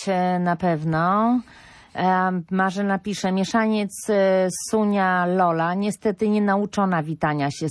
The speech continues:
skacze i, i kicha z radości. Sama w domu jest raczej grzeczna, chociaż niespokojna,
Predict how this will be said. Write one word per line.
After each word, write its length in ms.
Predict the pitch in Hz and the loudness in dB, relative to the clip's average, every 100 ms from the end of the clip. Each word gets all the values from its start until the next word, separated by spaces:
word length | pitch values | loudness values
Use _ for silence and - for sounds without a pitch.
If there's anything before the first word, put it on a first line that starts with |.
| - | -2
skacze 380 | 208 208 208 | 0 0 0
i, 260 | 202 196 - | -2 -2 -6
i 60 | 202 | -6
kicha 380 | - 277 180 | 0 0 0
z 80 | 156 | -2
radości. 600 | 156 151 151 139 - 147 147 | 0 0 -2 -2 -6 -8 -2
Sama 260 | 226 220 214 | 0 2 0
w 60 | |
domu 220 | 202 208 208 | 0 0 0
jest 180 | 196 | -2
raczej 320 | 202 196 208 180 | -2 -2 -2 -2
grzeczna, 420 | 160 180 - 185 | -2 -2 -2 -2
chociaż 300 | 185 196 - | 0 -2 0
niespokojna, 720 | 214 - 226 - 208 151 131 | -2 0 -2 0 0 0 -4